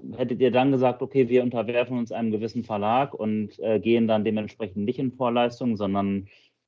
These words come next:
ähm, ja, suchen uns vielleicht einen Investor oder whatever. Ich habe keine Ahnung, was, was, äh, Möglichkeiten gewesen wären. Dann hätte man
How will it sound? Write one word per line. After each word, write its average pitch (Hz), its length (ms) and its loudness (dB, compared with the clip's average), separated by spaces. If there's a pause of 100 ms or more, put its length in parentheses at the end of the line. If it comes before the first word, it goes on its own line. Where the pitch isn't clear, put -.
ähm, 98 500 2
ja, 98 320 2 (160)
suchen 107 240 -4
uns 92 120 -4
vielleicht 92 260 -6
einen 104 100 -6
Investor 120 420 2
oder 110 220 4
whatever. 123 500 0
Ich 113 80 -4
habe - 100 -8
keine 110 220 0
Ahnung, 113 240 0
was, 107 220 -4 (100)
was, 104 240 -12
äh, 104 160 -2
Möglichkeiten 104 540 -4
gewesen 110 320 2
wären. 101 240 0 (260)
Dann 117 120 0
hätte 127 120 2
man 123 220 2